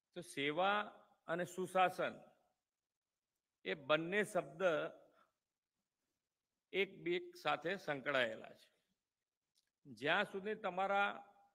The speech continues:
મગજમાં સેવાનો ભાવ ના આવે, ત્યાં સુધી આપણે સુશાસન ઉપર જોઈએ એટલું અસરકારક રીતે કામ ન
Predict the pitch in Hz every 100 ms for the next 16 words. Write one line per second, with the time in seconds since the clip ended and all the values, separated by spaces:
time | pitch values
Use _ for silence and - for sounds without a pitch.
0 | _ _ _ _ _ _ _ _ _ _
1 | _ _ _ _ _ _ 147 170 185 196
2 | 175 - 160 185 220 214 147 160 180 180
3 | 170 160 131 117 117 - - _ _ _
4 | _ _ _ _ _ _ _ _ _ _
5 | _ _ _ 175 190 185 185 190 175 -
6 | 175 - 156 175 175 175 185 180 - 175
7 | 165 135 - - _ _ _ _ _ _
8 | _ _ _ _ _ _ _ _ _ _
9 | _ _ 131 151 165 170 156 - 160 143
10 | - - - _ _ _ _ _ - 135
11 | 165 160 165 160 165 147 160 160 143 143
12 | 131